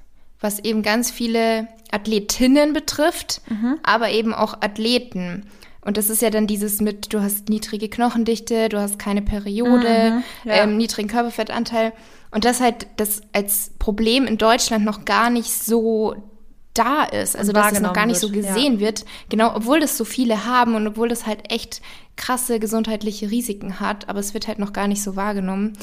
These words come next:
Speaker 1: Aber es ist natürlich schwierig, weil irgendwie Laufsport oder Triathlon, da ist es ja schon so, je dünner du bist, desto schneller bist
Speaker 2: Ja.
Speaker 1: du und
Speaker 2: Und
Speaker 1: denen ist das halt einfach wichtiger.
Speaker 2: Der Laufsport ist ja auch eigentlich quasi ein einziges Hit-Training immer.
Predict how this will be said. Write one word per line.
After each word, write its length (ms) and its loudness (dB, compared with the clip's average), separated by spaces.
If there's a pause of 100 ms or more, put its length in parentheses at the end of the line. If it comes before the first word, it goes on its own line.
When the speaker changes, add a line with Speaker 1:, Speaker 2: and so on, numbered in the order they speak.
(260)
Speaker 1:
Aber 120 -2
es 100 0
ist 100 2
natürlich 440 2
schwierig, 380 2
weil 300 0 (160)
irgendwie 320 0 (100)
Laufsport 760 2
oder 160 -4
Triathlon, 560 -2
da 80 0
ist 100 -2
es 140 -4
ja 100 -2
schon 280 0
so, 440 0
je 180 -4
dünner 260 2
du 100 -2
bist, 320 0
desto 180 -6
schneller 360 0
bist 280 -2
Speaker 2:
Ja. 100 0
Speaker 1:
du 160 -2
und 480 -4 (420)
Speaker 2:
Und 140 2
Speaker 1:
denen 220 2
ist 200 -6
das 140 -4
halt 140 -2
einfach 400 -8
wichtiger. 680 -6
Speaker 2:
Der 140 2
Laufsport 720 0
ist 160 -6
ja 140 0
auch 220 -2
eigentlich 440 -8 (280)
quasi 340 0
ein 80 -2
einziges 440 -2
Hit-Training 500 -6
immer. 260 -8